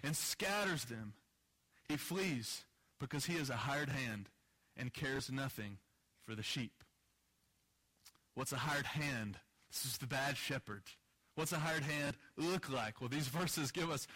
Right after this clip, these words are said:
a really clear description of this is what a hired hand looks like. A hired hand does not take ownership of the sheep. Verse twelve says he doesn't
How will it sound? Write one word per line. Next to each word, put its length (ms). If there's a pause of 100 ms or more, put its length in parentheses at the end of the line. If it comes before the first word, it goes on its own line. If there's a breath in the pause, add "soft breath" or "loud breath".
(100)
a 80
really 400
clear 340
description 640 (220 loud breath)
of 120
this 180
is 140
what 220
a 40
hired 380
hand 420 (220 loud breath)
looks 320
like. 160
A 60
hired 300
hand 380 (320 loud breath)
does 240
not 300
take 300
ownership 680 (600 soft breath)
of 160
the 60
sheep. 440 (1900 loud breath)
Verse 240
twelve 380
says 440
he 140
doesn't 420